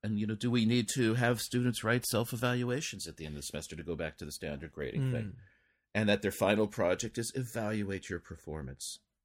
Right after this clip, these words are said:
Speaker 1: That might be the best final project we could make.
Speaker 2: Mm. Mm.
Speaker 1: I don't know.
Speaker 2: Mm.
Speaker 1: But that there's that disconnect between the principles of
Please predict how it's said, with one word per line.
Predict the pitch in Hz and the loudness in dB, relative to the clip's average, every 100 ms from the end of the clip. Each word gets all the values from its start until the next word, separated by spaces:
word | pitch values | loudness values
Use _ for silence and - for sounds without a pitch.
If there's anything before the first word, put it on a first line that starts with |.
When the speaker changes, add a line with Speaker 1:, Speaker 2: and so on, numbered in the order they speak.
| _ _ _ _ _ _ - | _ _ _ _ _ _ -2
Speaker 1:
That | 117 | 2
might | 135 147 | 2 2
be | 151 | 0
the | 147 | -2
best | 131 131 - | -4 -6 -6
final | 123 131 | -4 -2
project | 127 - - 135 101 - | -2 -6 -6 -6 -8 -6
we | 131 | -6
could | 135 123 | -6 -6
make. | 156 - - _ _ _ 143 | -8 -10 -12 _ _ _ -2
Speaker 2:
Mm. | 147 110 101 _ _ | 0 -2 -4 _ _
Mm. | 113 120 | -8 -2
Speaker 1:
I | |
don't | 127 131 | 2 2
know. | 151 131 | 2 -2
Speaker 2:
Mm. | - _ - | -4 _ 2
Speaker 1:
But | 104 101 - _ _ _ _ _ _ _ | 2 2 -2 _ _ _ _ _ _ _
that | 117 107 - _ | 2 2 2 _
there's | 101 95 | 2 2
that | 101 87 | 2 2
disconnect | 117 - - 82 104 185 - - - _ _ _ | 0 -2 -4 -2 0 -2 -6 -20 -20 _ _ _
between | 101 - - 98 85 85 82 80 _ _ _ _ _ _ _ _ _ - | -6 -6 -6 -2 -2 -2 -4 -6 _ _ _ _ _ _ _ _ _ -4
the | 95 | -4
principles | - - 104 120 104 92 87 | -2 0 0 0 -2 -2 -2
of | 85 78 73 | -2 0 -4